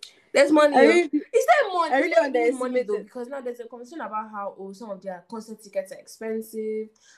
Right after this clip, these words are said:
Speaker 1: and how, you know, they're charging so much. Some people are even charging for you to fly them in
Speaker 2: Yeah.
Speaker 1: and stuff. While I,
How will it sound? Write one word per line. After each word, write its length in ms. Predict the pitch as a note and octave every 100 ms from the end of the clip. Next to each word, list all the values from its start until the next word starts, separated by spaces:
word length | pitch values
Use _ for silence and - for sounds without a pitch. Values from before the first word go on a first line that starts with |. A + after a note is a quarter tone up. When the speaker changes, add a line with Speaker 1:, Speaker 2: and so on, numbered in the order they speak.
| _
Speaker 1:
and 140 | - F#3
how, 440 | G#3+ A3 G#3+ G#3 - _ _
you 80 | F#3
know, 80 | F#3+
they're 100 | F#3
charging 300 | A3 A3 A3+
so 220 | - G3
much. 100 | G3
Some 100 | A3+
people 140 | B3+
are 80 | G3+
even 140 | G3+ G#3+
charging 240 | G#3 G#3
for 100 | F#3
you 60 | G3+
to 100 | F#3+
fly 320 | - G3 F#3+
them 240 | F#3+ F#3 -
in 240 | E3+ E3 - _ _ _ _ _ _ _ _ _ _ _ _
Speaker 2:
Yeah. 220 | A#3+ B3+
Speaker 1:
and 180 | F3+ F#3
stuff. 420 | G#3+ - C4 F#3 - _ _ _ _ _ _ _ _
While 420 | A3+ C#4 D4+ C#4
I, 460 | G#3 F3+ F3+ D#3+